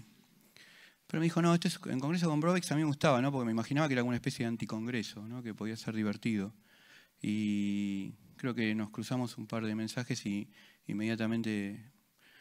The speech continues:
me sentí afortunado de la invitación. Y lo primero que pensé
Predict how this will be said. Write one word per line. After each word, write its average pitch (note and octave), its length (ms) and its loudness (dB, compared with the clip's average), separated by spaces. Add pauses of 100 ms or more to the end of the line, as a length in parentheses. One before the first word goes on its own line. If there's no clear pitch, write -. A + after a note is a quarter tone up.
(260)
me A2+ 100 -6
sentí G2+ 280 -4
afortunado A2 580 -2
de G#2+ 60 2
la G#2 80 2
invitación. A2+ 680 -4 (840)
Y A#2 720 6 (180)
lo B2 140 4
primero C3 280 8
que C3+ 120 2
pensé C#3+ 500 4